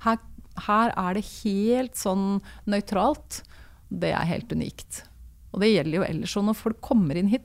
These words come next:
det er jo fantastisk å ha et sånt sted. Man bare kan komme inn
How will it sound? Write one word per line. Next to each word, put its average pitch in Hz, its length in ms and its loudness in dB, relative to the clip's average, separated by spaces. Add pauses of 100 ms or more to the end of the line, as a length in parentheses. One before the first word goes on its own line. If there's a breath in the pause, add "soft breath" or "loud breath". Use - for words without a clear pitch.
(120)
det 202 80 4
er 175 260 4
jo 233 100 4
fantastisk - 680 -4
å 208 80 -4
ha 196 100 2
et 214 140 -6
sånt 240 180 -2
sted. 285 240 -2 (540 loud breath)
Man 247 100 0
bare 240 140 2
kan 262 100 4
komme 226 400 4
inn 226 140 6